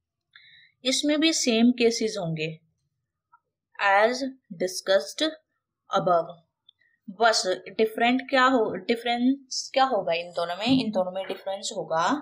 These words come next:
कि वोल्टेरा integral equation में तो जो upper limit होती है वो हमारी variable होती है, लेकिन इसमें वो variable नहीं होती, इसमें दोनों limit constant होती हैं। आप इसकी help से friend notes भी बना सकते हैं,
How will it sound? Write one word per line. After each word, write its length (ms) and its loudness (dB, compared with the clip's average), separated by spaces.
कि 120 -4
वोल्टेरा 580 2
integral 480 -2
equation 440 -6
में 140 -8
तो 140 -2
जो 120 0
upper 280 -2
limit 280 -6
होती 320 -6
है 80 6
वो 200 -2
हमारी 280 -4
variable 480 2
होती 380 -10
है, 160 -4
लेकिन 380 -2
इसमें 380 -4
वो 260 0
variable 500 -4
नहीं 260 4
होती, 320 -12
इसमें 340 -8
दोनों 320 -2
limit 280 -2
constant 540 -4
होती 340 -14
हैं। 180 -14
आप 220 2
इसकी 280 -2
help 220 4
से 160 0
friend 340 0
notes 360 0
भी 100 -6
बना 260 -2
सकते 380 0
हैं, 320 0